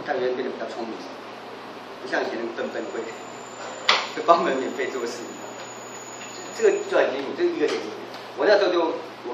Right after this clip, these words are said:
跟我，我跟我的发行两个人，然后就一个点一点，然后就一点一点做。然后那时候他们不知道什么是杂志型的报纸，就是你知道他这个对他来说不是报纸，也不是杂志，所以他有点难，难归类。像这种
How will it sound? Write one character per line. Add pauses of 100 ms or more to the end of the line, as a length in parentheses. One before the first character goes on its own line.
跟
我， (480)
我
跟
我
的
发
行
两
个
人，
然
后
就
一
个
点
一
点， (1400)
然
后
就
一
点
一
点 (160)
做。 (320)
然
后
那
时
候
他
们
不
知
道
什
么
是 (720)
杂
志
型
的
报
纸， (480)
就
是 (480)
你
知
道
他
这
个
对
他
来
说
不
是
报
纸，
也
不
是
杂
志， (320)
所
以
他
有
点
难， (560)
难
归
类。 (640)
像
这
种